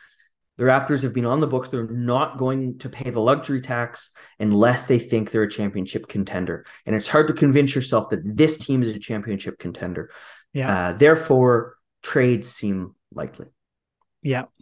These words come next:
Speaker 2: Um, one more question after this, <clears throat> but just a quick follow-up. Would you prioritize, um, a big or getting that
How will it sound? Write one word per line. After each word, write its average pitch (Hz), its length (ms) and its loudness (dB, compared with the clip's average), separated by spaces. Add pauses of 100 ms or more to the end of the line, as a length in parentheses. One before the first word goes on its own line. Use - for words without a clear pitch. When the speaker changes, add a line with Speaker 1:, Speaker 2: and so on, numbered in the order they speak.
(400)
Speaker 2:
Um, 147 580 4
one 165 140 2
more 165 80 4
question 156 420 -2
after 143 280 -4
this, 180 360 0
<clears throat> - 60 -20
but 160 300 4
just 160 140 -2
a 156 40 -8
quick - 220 -4
follow-up. 160 420 0 (140)
Would 160 180 -2
you 175 80 -4
prioritize, 160 960 -2 (440)
um, 143 220 -2
a 135 60 0
big 220 360 6 (160)
or 170 260 6
getting 156 380 -2
that 147 280 -4